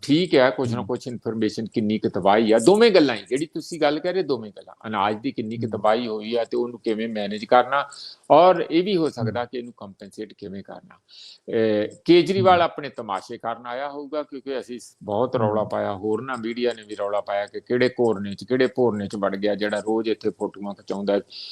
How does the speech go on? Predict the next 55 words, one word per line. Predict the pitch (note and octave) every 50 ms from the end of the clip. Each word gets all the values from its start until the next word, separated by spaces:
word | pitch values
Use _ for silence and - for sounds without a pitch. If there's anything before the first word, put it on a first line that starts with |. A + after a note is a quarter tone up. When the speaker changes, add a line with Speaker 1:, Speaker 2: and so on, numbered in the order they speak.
| - - - _ _ -
Speaker 1:
ਉਹ | C#3
ਸ਼ਰਮ | - - D3 D3 D3 E3
ਤੇ | D#3 F3 F3
ਆਈ | D#3+ D3 D#3 F3 F3
ਹੋਣੀ | F3 E3+ D#3 D3+
ਆ। | D3+ D3+
ਮੈਂ | D3+ D3
Speaker 2:
ਹਮ। | C#3 F#2+
Speaker 1:
ਸਿਸੋਦੀਆ | G#2+ A2+ - B2+ C3 A#2+ C#3+ D#3+ D#3
ਵੀ | C#3+ C#3+ C#3+
ਇੱਕ | C#3 B2+ - C3+ B2+ A#2+ A#2+ A2+
ਬੇੜੀ | G#2 G2 A2+ G#2+ G#2 A2
ਜਿਹੀ | G#2+ G2+ G#2+ G#2+
'ਚ, | - -
ਬੋਟ | G#2 F#2 A2 A#2 A#2+ B2 A#2+ -
'ਚ, | A#2 G2+ - - G2+ G2+ G#2+ B2 D#3 F3+
ਸਰਕਾਰੀ | D3+ - C3+ A#2+ - - G2+ G2+ G2 G#2
ਬੋਟ | G2 F2+ G2+ G2+ A#2 A#2
'ਚ | G#2 G2+
Speaker 2:
ਹਮ। | F#2
Speaker 1:
ਬੈਠਾ, | F#2+ F#2+ F2 - - G2 G2
ਮਾੜੀ | F#2 F#2+ F#2+ G2
ਜਿਹੀ | E2 G#2+ G2 -
ਫੋਟੋ | - G2+ F2+ - G2
ਲਵਾਉਣ | F#2 F#2+ G2 G2 F#2+ F#2+ F2+
ਲਈ | F#2 G2
ਆਇਆ | G2 F#2 F#2 G2 G#2+
ਸੀ। | - - _ _ - - - _ _ -
ਇਹ | E3 F#3 G3
ਵੀ | G3+ G3
ਆਊਗਾ | F3+ E3 E3 E3+ D#3+ E3
ਇੱਕ | D#3+ D3+ - D3+
ਦੋ | C#3 C#3
ਜਗ੍ਹਾ | C3+ C3+ C3+ C3 C3+ C3
ਜਾ | A#2+ A2+ G2+ G2+
ਕੇ | G#2 - B2+ B2
ਸਰਕਾਰੀ | G#2+ - A#2+ A2 - - G#2+ G#2 G#2 A#2 A#2+ G#2
ਛਤਰ | - - A2+ G#2 - F#2+
ਛਾਇਆ | - - A2 G2+ G2+ G2+ G#2
'ਚ | G2+ - G#2+ F#2+ - _ _ - - - _ _ _ _ -
ਫੋਟੋਆਂ | C#3+ D#3 C#3 D3 D3+ D#3 D3+
ਲਵਾ | D3 C#3 C3+ A2+ G2
ਕੇ | F#2+ - B2+
ਆ | B2+ B2
ਜਾਊਗਾ। | B2+ D3 D#3 E3 D#3+
Speaker 2:
ਹਮ। | D3 C#3+ -
Speaker 1:
ਇਹਦੇ | C#3 D3+ D3 E3+
ਕੋਲ | - E3 D#3+ D3+ C#3
ਨਾ | A#2+ A2 G#2 G#2
ਤੇ | G#2 B2+
ਕੋਈ | B2 C#3 C#3 C3
ਅਹੁਦਾ | B2+ C3+ D3 D3 E3+ E3 D#3 D3+ D3
ਆ, | C#3+
ਨਾ | B2+ A#2 A2 A2
ਕੋਈ | G#2+ A2 A#2+ B2+ B2+ B2+ B2 A#2